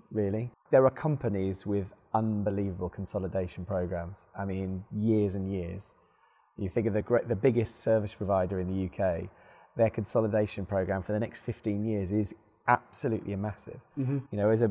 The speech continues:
Speaker 1: as a small business, as an S M E, we are not, you'd have to have ten to twenty companies like us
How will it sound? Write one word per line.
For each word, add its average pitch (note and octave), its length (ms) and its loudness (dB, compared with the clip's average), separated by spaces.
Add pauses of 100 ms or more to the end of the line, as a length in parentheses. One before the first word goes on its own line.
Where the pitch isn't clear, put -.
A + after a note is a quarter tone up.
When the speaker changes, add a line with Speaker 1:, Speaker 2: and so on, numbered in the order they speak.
Speaker 1:
as A2 160 0
a G#2+ 60 0
small C3 280 6
business, F#2 480 2
as G2+ 100 -4
an G#2+ 80 2
S G#2+ 180 -4
M G2 140 -2
E, F2+ 220 0
we A2+ 260 4
are G2 140 2
not, G2+ 260 0 (240)
you'd A2 140 0
have B2+ 160 -2
to A#2+ 60 -2
have G2+ 140 0
ten G#2+ 440 -2 (260)
to G#2+ 80 -8
twenty G#2+ 460 -4
companies F#2+ 460 -4
like G2 200 2
us F#2+ 340 -2